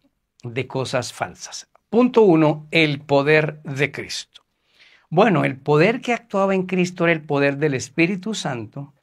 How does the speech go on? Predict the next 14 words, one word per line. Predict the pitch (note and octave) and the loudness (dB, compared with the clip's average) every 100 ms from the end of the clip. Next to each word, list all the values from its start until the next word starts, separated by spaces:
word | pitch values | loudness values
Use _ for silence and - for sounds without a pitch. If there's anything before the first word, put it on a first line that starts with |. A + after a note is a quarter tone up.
| _ _ _ | _ _ _
y | F#3 D3 | -2 2
obraba | C3 C3 C3+ D#3 D#3 | 2 4 4 6 4
a | G2+ | 2
través | G#2 G2+ G2+ | -6 -12 -12
de | A2+ | -10
los | B2 A#2+ | -10 -4
ángeles, | F#3+ F#3 F#3 F#3 F3+ - _ _ _ | -4 -2 -4 -4 -6 -14 _ _ _
que | C3+ | -10
son | B2 - C#3 C#3+ | -8 -4 -2 -2
los | D3+ | -2
que | C#3+ | -6
traen | - D3 D3+ | -4 -2 0
el | D3 A2+ | -2 -8
poder | - A#2+ B2+ D3 | -8 -6 -4 -6